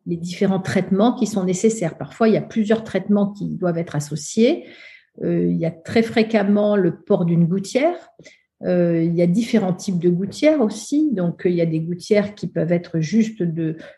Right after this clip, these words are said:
de, qui empêchent les dents du haut de se toucher avec les dents du bas. Il y a des gouttières qui sont beaucoup plus fonctionnelles, qui permettent aussi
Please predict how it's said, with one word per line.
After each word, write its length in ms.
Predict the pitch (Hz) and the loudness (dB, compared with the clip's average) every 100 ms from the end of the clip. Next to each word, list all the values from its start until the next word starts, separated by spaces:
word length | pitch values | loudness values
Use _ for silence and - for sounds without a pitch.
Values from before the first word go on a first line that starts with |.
| _ - | _ -10
de, 480 | 156 160 151 147 143 - _ _ _ _ _ _ _ _ | -6 -4 -4 -4 -8 -10 _ _ _ _ _ _ _ _
qui 120 | - | 0
empêchent 460 | 190 196 269 254 226 | 2 4 2 2 2
les 80 | 196 | 4
dents 160 | 208 | 4
du 220 | 190 190 | 4 4
haut 200 | 202 196 | 4 4
de 160 | 180 165 | 0 -4
se 160 | - 175 | -4 -6
toucher 380 | 185 175 - | -6 -6 -4
avec 260 | 175 156 - | -4 -4 -6
les 80 | 160 | -6
dents 140 | 156 | -4
du 140 | 151 185 | -6 -2
bas. 320 | 220 262 302 - - _ | 2 2 0 -8 -20 _
Il 60 | 185 | 2
y 20 | |
a 40 | |
des 160 | 180 202 | 2 2
gouttières 440 | 180 202 - 226 | 0 -2 -2 -2
qui 100 | - | -2
sont 220 | 180 - 175 | -8 -2 0
beaucoup 280 | 190 226 | 0 -2
plus 220 | 202 - 214 | -2 0 -2
fonctionnelles, 880 | - - 226 220 - 226 262 311 311 | -4 0 2 2 2 4 4 2 0
qui 140 | 214 | -6
permettent 480 | - 202 196 202 196 | -4 0 0 0 -2
aussi 480 | 185 - - 220 | -6 -6 -2 -2